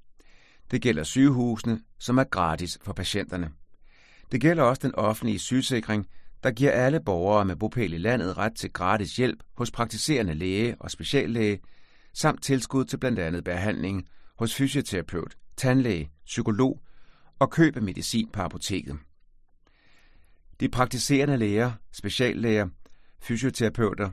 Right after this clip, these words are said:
tandlæger, psykologer med flere er selvstændige erhvervsdrivende.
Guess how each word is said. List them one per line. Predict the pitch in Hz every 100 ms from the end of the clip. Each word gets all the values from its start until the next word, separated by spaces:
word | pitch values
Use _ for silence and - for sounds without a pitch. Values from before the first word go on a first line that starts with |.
| -
tandlæger, | - 104 107 120 113 -
psykologer | - 107 107 104 120 117 113
med | -
flere | - 101 107 117 - - - -
er | -
selvstændige | 123 147 139 - 123 - 104 107
erhvervsdrivende. | 110 92 85 - 90 80 78